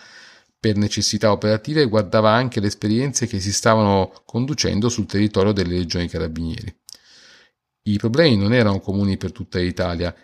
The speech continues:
Il brigantaggio, ad esempio, infestò solamente alcune regioni meridionali, mentre i carabinieri in Sicilia dovettero scontrarsi con quella che sarebbe poi diventata una struttura criminale estremamente organizzata, conosciuta come mafia.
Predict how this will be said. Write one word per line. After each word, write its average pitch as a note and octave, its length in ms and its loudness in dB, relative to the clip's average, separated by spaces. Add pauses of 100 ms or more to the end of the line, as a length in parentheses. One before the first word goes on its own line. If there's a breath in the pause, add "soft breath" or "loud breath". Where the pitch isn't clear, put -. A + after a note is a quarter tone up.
(220 soft breath)
Il F#2+ 80 -4
brigantaggio, G2+ 680 0
ad G#2+ 40 2
esempio, A2+ 340 0
infestò G2+ 460 0
solamente G#2 480 0
alcune G2+ 340 -2
regioni G2 460 0
meridionali, G#2+ 500 0
mentre G#2 320 0
i G2 100 0
carabinieri G#2+ 500 0
in A2+ 60 0
Sicilia C#3+ 360 -2
dovettero G#2+ 760 0
scontrarsi A2+ 680 0
con A2 120 0
quella C3+ 240 -2
che A2 300 2
sarebbe A#2 320 -2
poi A#2+ 180 2
diventata A#2+ 600 0
una G#2+ 180 2
struttura A2 380 -4
criminale A2 600 0 (300 loud breath)
estremamente A#2+ 640 2
organizzata, G#2+ 720 2
conosciuta G2+ 500 -2
come F#2+ 360 -2
mafia. F#2 520 -2